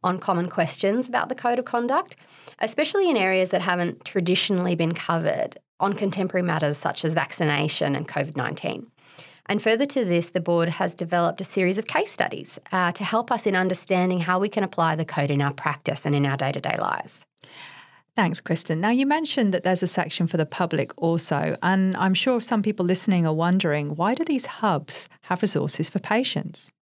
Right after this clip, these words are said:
Speaker 1: So just as we utilise the Code of Conduct to understand the expectations placed on us around how we treat our patients and the bar by which we measure ourselves,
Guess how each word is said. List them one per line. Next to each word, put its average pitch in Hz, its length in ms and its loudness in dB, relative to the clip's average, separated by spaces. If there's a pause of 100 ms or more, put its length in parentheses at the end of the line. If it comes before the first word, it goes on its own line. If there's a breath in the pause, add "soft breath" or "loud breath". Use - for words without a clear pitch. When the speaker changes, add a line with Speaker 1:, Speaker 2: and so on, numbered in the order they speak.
(760 loud breath)
Speaker 1:
So 302 200 2
just 392 280 0
as 269 120 2
we 220 140 4
utilise 196 520 2
the - 100 -8
Code 170 220 0
of 175 100 -2
Conduct 156 420 0
to - 100 -8
understand 175 600 2
the 170 100 2
expectations 170 1040 0
placed 180 320 0
on 165 120 4
us 147 200 0
around 147 200 0
how 160 200 -2
we 151 100 0
treat 170 260 -2
our 143 120 0
patients - 760 -2 (440 loud breath)
and 170 420 2 (220)
the 170 80 0
bar 170 240 2
by 160 160 2
which - 260 0
we 165 80 2
measure 170 340 2
ourselves, - 560 -2